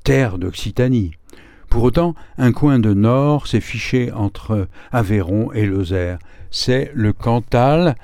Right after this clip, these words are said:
à hauteur de l'Aïole et Nasbinal. Le nord-nord-ouest de l'Aubrac, sa partie aveyronnaise, est nettement plus boisé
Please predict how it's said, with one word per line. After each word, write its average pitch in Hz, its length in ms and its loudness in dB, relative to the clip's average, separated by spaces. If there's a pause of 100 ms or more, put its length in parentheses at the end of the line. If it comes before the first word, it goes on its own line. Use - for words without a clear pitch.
(180)
à 98 120 2
hauteur 117 420 2
de 104 100 2
l'Aïole 107 640 2
et 92 400 0
Nasbinal. 90 800 -2 (500)
Le 120 180 4
nord-nord-ouest 127 840 2
de 113 60 2
l'Aubrac, 110 580 2
sa 101 160 0
partie - 420 -2 (200)
aveyronnaise, 101 720 2 (260)
est 101 100 0
nettement 135 440 2
plus 127 180 -2
boisé 117 480 2